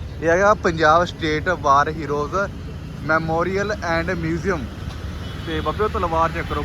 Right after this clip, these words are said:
ਬਹੁਤ ਵੱਡੀ ਤਲਵਾਰ ਬਣਾਈ ਹੋਈ ਆ। ਤੇ ਅਗਰ ਮੈਂ ਉੱਪਰ ਦੀ ਦਿਖਾਵਾਂ, ਉਹ ਲਓ ਜੀ, ਬਾਕੀ ਟੈਂਕ ਟੁੰਕ ਇੱਧਰ ਖੜੇ ਨੇ।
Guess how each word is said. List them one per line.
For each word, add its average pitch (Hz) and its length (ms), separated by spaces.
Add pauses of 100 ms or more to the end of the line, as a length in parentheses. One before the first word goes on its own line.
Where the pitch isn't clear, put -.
ਬਹੁਤ 165 320
ਵੱਡੀ 156 240
ਤਲਵਾਰ 147 300
ਬਣਾਈ 165 260
ਹੋਈ 156 200
ਆ। 147 60 (1120)
ਤੇ 151 100
ਅਗਰ 180 140
ਮੈਂ 165 120
ਉੱਪਰ 160 240
ਦੀ 160 60
ਦਿਖਾਵਾਂ, 170 420 (580)
ਉਹ 151 200
ਲਓ 117 80
ਜੀ, 101 60 (1200)
ਬਾਕੀ - 340
ਟੈਂਕ 143 200
ਟੁੰਕ 139 220
ਇੱਧਰ 139 240
ਖੜੇ 131 160
ਨੇ। - 120